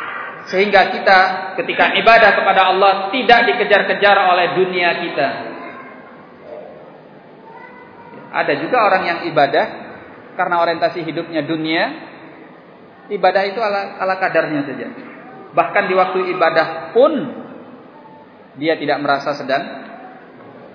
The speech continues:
sedang melaksanakan ibadah. Hatinya terpecah-pecah kemana-mana. Ya. Maka kalau ada yang mengatakan, "Ustaz, kenapa saya sulit sekali ketika sholat merasa khusyuk?"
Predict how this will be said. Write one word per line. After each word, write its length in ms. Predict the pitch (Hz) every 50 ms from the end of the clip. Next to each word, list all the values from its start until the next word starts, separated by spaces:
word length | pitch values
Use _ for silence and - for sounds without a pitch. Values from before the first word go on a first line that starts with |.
| -
sedang 240 | - 175 202 170 156
melaksanakan 560 | 147 143 135 - 147 135 135 131 131 131 123 117 127 120 120
ibadah. 260 | 120 113 110 - - - - - - - - - - - - - - - - - - -
Hatinya 320 | 170 175 175 202 185 185 175 -
terpecah-pecah 560 | - - - - - 175 - 190 185 185 156
kemana-mana. 480 | - 165 156 151 143 135 131 127 120 110 - - - - - - - - - - - - - - - - - - - - - - - - - - - - - - - - - - - - -
Ya. 160 | 107 131 143 - - - - - - - - - - - - - - - - - - - - - - - - - - -
Maka 100 | - 175 170
kalau 160 | 185 185 180
ada 160 | 180 180 180 180
yang 80 | 175
mengatakan, 400 | 175 175 180 180 185 - 185 175 170 -
"Ustaz, 160 | - 208 185
kenapa 320 | - 202 214 233 226 220
saya 240 | 196 208 202 196 190
sulit 240 | - 190 185 190 185
sekali 320 | - 185 180 180 190 190
ketika 320 | 185 - - 170 - 175 165 -
sholat 320 | - 170 170 170 180 170 - - - - - - - - - -
merasa 320 | 160 180 170 170 170 156 -
khusyuk?" 320 | 170 160 - 170 165 160